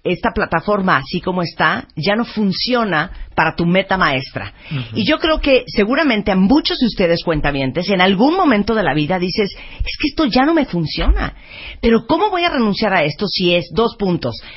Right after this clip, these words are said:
Speaker 1: Eh, la representación más clara del éxito es mi seguridad
Speaker 2: Ujú.
Speaker 1: económica, es mi seguridad emocional. De eso dependo yo, de eso dependen muchos. O sea, no puedo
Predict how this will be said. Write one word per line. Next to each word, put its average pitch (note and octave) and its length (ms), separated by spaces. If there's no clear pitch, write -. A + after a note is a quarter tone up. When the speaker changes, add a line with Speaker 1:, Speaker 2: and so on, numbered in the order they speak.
Speaker 1:
Eh, G#3+ 380
la A3 200
representación G#3+ 680
más C#4 160
clara A3 240
del F3 160
éxito C#3+ 460
es A3+ 220
mi C#4 120
seguridad F3 540
Speaker 2:
Ujú. F#3 80
Speaker 1:
económica, D3 580
es G#3 160
mi B3+ 140
seguridad E3 440
emocional. D3 560
De F3+ 160
eso B3 200
dependo G#3+ 420
yo, F3 200
de D#3 120
eso F3+ 140
dependen F#3 460
muchos. E3+ 400
O - 40
sea, F3+ 140
no A#3+ 220
puedo C4 400